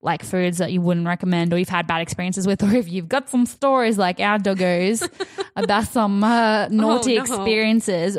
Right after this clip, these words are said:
Speaker 1: please hit us up on our socials. We would love to
Speaker 2: Yeah.
Speaker 1: hear. Um, we would love to see photos of your dogs, not, not when they're sick from eating too much
Speaker 2: <laughs>
Speaker 1: chocolate, but, like,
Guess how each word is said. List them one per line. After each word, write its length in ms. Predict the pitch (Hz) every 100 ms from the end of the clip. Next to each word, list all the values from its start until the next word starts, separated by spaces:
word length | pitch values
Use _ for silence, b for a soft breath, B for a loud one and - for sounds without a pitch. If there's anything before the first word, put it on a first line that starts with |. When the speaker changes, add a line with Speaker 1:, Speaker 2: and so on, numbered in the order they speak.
| -
Speaker 1:
please 640 | - 262 240 226 214 233
hit 100 | 262
us 120 | 247 240
up 120 | 233
on 100 | 226
our 140 | 208
socials. 600 | - 170 170 185 185 214
We 100 | 202
would 120 | 185 185 185
love 280 | 175 175 -
to 80 | 208
Speaker 2:
Yeah. 140 | 202
Speaker 1:
hear. 400 | 190 170 180 254 B B B _
Um, 360 | 196 202 190 185
we 120 | 202
would 300 | 196 202 180 -
love 220 | 208 190
to 80 | 254
see 140 | 226 247
photos 300 | 233 220 220
of 60 | 214
your 100 | 196
dogs, 320 | 185 185 202
not, 180 | 185 - _ _ _ -
not 140 | 185
when 80 | 180
they're 120 | 170
sick 300 | - - -
from 240 | - 175
eating 200 | 87 87 87
too 80 |
much 120 | 90 90
Speaker 2:
<laughs> 20 |
Speaker 1:
chocolate, 260 | 90 -
but, 120 | 180 -
like, 280 | 101 -